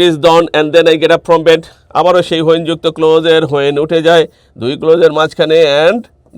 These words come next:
then হয়। আমরা কি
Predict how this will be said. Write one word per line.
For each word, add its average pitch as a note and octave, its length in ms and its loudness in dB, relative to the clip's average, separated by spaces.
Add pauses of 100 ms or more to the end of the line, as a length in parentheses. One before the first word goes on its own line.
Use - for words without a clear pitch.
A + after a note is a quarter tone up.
then D3+ 340 0 (400)
হয়। A2 340 -4 (2750)
আমরা E3+ 180 0
কি F3+ 60 -2